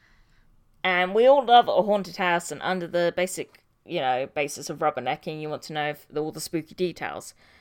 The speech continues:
Of course, if you have a T V license or can access the documentary, I would highly recommend doing so, as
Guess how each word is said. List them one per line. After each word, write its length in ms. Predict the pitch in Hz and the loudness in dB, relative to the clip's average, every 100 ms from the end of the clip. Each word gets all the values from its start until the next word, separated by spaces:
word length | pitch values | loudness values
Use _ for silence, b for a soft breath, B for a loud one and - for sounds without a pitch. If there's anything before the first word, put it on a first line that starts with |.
| b | b
Of 100 | 190 | -4
course, 200 | 226 226 | -2 -2
if 80 | - | -2
you 80 | 202 | -2
have 180 | 240 247 | 0 0
a 40 | |
T 160 | 247 240 | -2 -6
V 120 | 196 | -4
license 440 | 190 175 170 127 | -4 -4 -8 -10
or 60 | 156 | -10
can 280 | - 226 202 | -4 -4 -4
access 340 | 156 - 156 | -8 -12 -16
the 220 | - 151 - - | -10 -10 -10 -12
documentary, 600 | 135 - 127 - 160 - | -12 -10 -14 -12 -10 -6
I 100 | 165 | -4
would 200 | 175 180 | -2 -4
highly 260 | 165 160 156 | -4 -6 -4
recommend 440 | 151 - 147 147 | -6 -8 -12 -6
doing 260 | 180 190 190 | -4 -4 -6
so, 340 | 185 175 170 b b - | -6 -4 -6 b b -4
as 420 | 151 127 - - | -2 -2 -8 -12